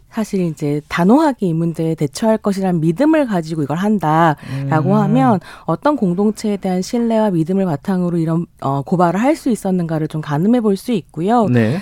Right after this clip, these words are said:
Speaker 1: 사실 성폭력은 말씀하신 것처럼 어디에나 있는데 어느 집단 안에서는 유독 그것이 터져나오지 않는다라고
Speaker 2: 음.
Speaker 1: 한다면 그 집단의 폐쇄성이라고 하는 걸 더 고민해 볼 수도 있겠죠.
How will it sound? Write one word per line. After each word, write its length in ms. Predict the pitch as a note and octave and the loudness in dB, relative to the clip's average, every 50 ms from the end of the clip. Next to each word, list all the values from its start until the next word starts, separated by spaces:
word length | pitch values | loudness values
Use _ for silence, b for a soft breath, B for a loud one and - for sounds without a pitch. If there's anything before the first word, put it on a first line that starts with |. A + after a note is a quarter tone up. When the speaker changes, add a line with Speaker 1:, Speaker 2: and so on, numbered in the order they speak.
| - - | -6 -2
Speaker 1:
사실 160 | - D#4+ E4 | -2 0 0
성폭력은 480 | - F#4+ F#4+ F4+ F#4 F#4+ F#4 E4+ E4 C#4+ | 0 0 -2 0 0 0 2 2 2 2
말씀하신 520 | G3 D#3 D#3+ - A3+ A#3+ C4 C4 C4+ B3 | 2 0 0 -2 -2 -2 -2 0 0 0
것처럼 280 | A#3 A3+ - A#3 A3 G#3 | 0 0 0 0 -2 0
어디에나 600 | - D#3+ E3 F3+ - - D4 F4+ G4 F#4+ F4+ E4 B3+ | 0 2 0 0 2 2 2 2 4 4 4 2 2
있는데 600 | F3+ D#3+ D3+ D3+ D3+ D#3 E3+ G#3+ A3 F#3+ D3 C3 B B B B B B | 2 0 0 -2 -2 0 0 2 2 2 2 0 B B B B B B
어느 280 | D#3 F3 G#3 C4 E4 D#4+ | 4 4 6 6 4 4
집단 360 | - D#4+ - _ C#4 C#4 B3+ | 2 0 0 _ 0 2 2
안에서는 340 | A#3 A3 A3 - A3+ G#3 D#3+ | 2 2 2 2 2 2 2
유독 300 | D#3+ F#3 F#3+ - C#4+ - | 2 2 2 0 -2 -2
그것이 300 | - G#3+ E3+ G3 F#3+ G#3 - | -2 -2 -2 0 -2 -2 -4
터져나오지 560 | - - A#3+ C4 B3+ A#3+ A#3 A3+ A3 - F#3+ | -4 -4 -2 0 2 2 2 2 2 0 0
않는다라고 680 | C#3+ C3+ D#3 F3 E3+ D3 C#3+ D3 D3+ D#3 D3+ C#3 C#3+ - C#3+ | 0 2 2 2 2 2 2 2 4 2 2 0 -2 -2 -4
Speaker 2:
음. 400 | C#3+ C3+ B2+ B2+ D3+ C3+ A#2 G#3+ | -2 0 2 2 2 4 4 2
Speaker 1:
한다면 580 | B3 C4+ C#4 C4 A#3+ A#3+ A3 A3 B3 C4+ A#3+ A3 | 2 2 2 2 2 2 2 2 4 4 2 2
그 180 | - B3+ C4+ | 4 4 2
집단의 500 | C4 - G#3+ - - - G3+ G3 G3 F#3+ - | 2 2 -2 -4 -2 0 0 2 0 0 0
폐쇄성이라고 960 | - A3+ A3 - G3+ F#3 - - F3+ D#3 C#3 C3 D3 D3+ D3+ D#3 D3+ C#3+ E3 | -2 -4 -2 0 -2 -2 0 0 0 0 0 0 -2 -4 -2 -2 0 0 0
하는 240 | F3 F3+ F3 F3 F3 | 0 0 0 0 2
걸 140 | F#3 B3+ D4 | 2 2 2
더 120 | C#4+ C4 A3+ | 2 0 0
고민해 340 | - F#3+ E3+ F3 F3 F3+ | 0 0 0 0 0 -2
볼 160 | E3 D#3+ D#3 D#3 | 0 -2 -2 -4
수도 180 | - - - | -4 -4 -4
있겠죠. 640 | D3 B2 B2+ - C3+ C3 - - C3+ C#3 D3 D3 C#3+ | -4 -4 -4 -6 -8 -8 -4 -2 0 0 2 0 0